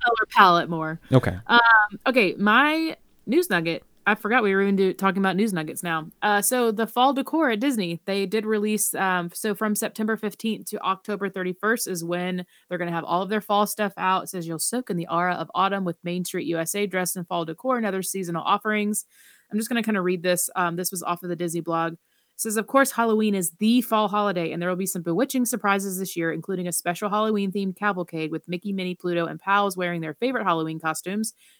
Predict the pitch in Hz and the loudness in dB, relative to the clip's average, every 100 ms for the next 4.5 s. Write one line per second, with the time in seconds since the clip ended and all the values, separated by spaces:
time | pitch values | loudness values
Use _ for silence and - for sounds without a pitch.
0 | - 180 196 233 202 - 180 175 170 180 | -8 -2 0 0 0 0 2 0 2 0
1 | 175 170 - 165 180 190 - 226 220 - | 0 -4 -8 -2 0 0 -2 0 0 0
2 | 190 160 233 - - 196 175 185 190 160 | -4 -2 -4 -4 -6 -6 -4 0 0 0
3 | 165 160 156 208 208 190 180 202 202 233 | -2 -6 -4 -2 -2 0 -2 -2 -2 -4
4 | 226 254 175 170 | -2 -2 -2 -4